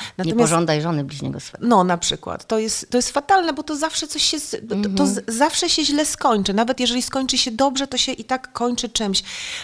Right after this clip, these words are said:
Speaker 1: Też, wie-, wiesz co, n-, wrócę tylko do tych intencji, bo wydaje mi się, że intencje ludzkie są cholernie ważne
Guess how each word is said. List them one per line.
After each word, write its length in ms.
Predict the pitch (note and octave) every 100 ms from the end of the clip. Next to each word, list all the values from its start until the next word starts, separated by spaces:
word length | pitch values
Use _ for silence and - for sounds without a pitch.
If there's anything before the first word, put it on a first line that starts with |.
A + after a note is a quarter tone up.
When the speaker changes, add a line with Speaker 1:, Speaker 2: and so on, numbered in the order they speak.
| -
Speaker 1:
Też, 220 | A3 - -
wie-, 160 | G3 A3
wiesz 200 | G3+ A#3+
co, 200 | - G3+ - - G#3+
n-, 140 | G#3+ - -
wrócę 380 | A3 A3 C#4 C4+
tylko 220 | A#3+ A#3+
do 120 | A3+
tych 200 | A#3 -
intencji, 520 | G#3+ G#3 A#3 G3+ -
bo 220 | F3 F#3+ F#3+ - - - -
wydaje 320 | G3 B3 C#4
mi 80 | C4
się, 120 | A#3+
że 80 | G#3+
intencje 500 | A3 G#3+ B3+ B3 A#3+
ludzkie 260 | A#3+ -
są 160 | A3 G#3+
cholernie 440 | A3 G#3+ G#3+ G3+
ważne 460 | F#3+ F#3 F3+ F#3